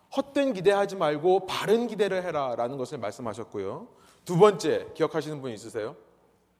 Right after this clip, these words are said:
예, 두 번째가 좀 기억하기 힘들었는데요.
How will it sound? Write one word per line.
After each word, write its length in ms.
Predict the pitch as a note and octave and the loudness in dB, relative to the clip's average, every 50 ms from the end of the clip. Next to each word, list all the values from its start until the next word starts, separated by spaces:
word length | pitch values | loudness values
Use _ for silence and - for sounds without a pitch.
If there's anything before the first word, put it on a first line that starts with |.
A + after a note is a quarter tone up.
| _ _ _ _ _ _ _ _ _ _ _ _ _ _ _ _ _ _ _ _ _ _ _ _ _ _ _ - | _ _ _ _ _ _ _ _ _ _ _ _ _ _ _ _ _ _ _ _ _ _ _ _ _ _ _ -20
예, 220 | G2+ F#2 F2 E2+ F2+ - _ | -18 -16 -16 -18 -20 -20 _
두 80 | - B2+ | -6 -2
번째가 280 | C3+ D#3+ D#3 D#3 D#3+ D3 | 0 0 2 2 0 -2
좀 100 | D3 C#3+ | 0 0
기억하기 320 | - C#3+ - - C#3 C#3+ | -2 -2 -2 -2 -4 -6
힘들었는데요. 880 | E3+ E3+ E3+ E3 D#3+ D3 C3+ B2 A2 G#2+ G2 F#2+ G#2+ D#3+ A3+ - - | -4 -4 -2 -2 -2 -2 -2 -2 -2 -2 -2 -2 -4 -6 -10 -14 -20